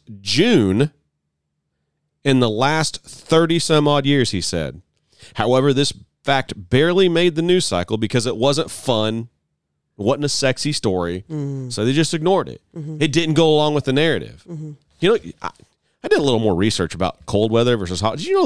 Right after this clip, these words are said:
Speaker 1: that four times more people die from cold weather and freezing to death than what they
Speaker 2: Nope.
Speaker 1: ever do of heat?
Speaker 2: I didn't know that.
Speaker 1: Heat stroke, heat exhaustion, things like that.
Speaker 2: Is it like a freeze stroke?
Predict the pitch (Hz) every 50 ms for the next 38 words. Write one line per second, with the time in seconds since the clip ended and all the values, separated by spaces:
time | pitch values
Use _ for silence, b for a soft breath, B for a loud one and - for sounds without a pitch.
0 | 110 - - - - - 131 131 147 147 - - 110 110 113 117 107 107 107 107
1 | 101 - 113 107 - 90 78 78 78 82 87 - 78 - - - 87 87 87 87
2 | 90 90 90 90 95 95 87 - - - 92 90 104 101 90 85 82 87 92 92
3 | - - 92 85 85 87 95 90 190 220 240 123 123 117 117 107 101 107 107 110
4 | 110 107 - _ _ _ _ _ _ _ - 98 90 90 98 95 95 87 - -
5 | _ _ _ 147 147 139 160 185 220 285 269 233 208 180 180 180 190 202 196 -
6 | - - 120 117 - - - 110 101 101 95 - 123 117 101 90 82 78 104 98
7 | 95 - 101 - 110 104 95 98 92 - 95 92 92 98 92 - _ _ _ -
8 | 202 196 196 180 180 180 - 160 139 - - - 175 175 202 214 - - - 254
9 | 247 262 269 254 - -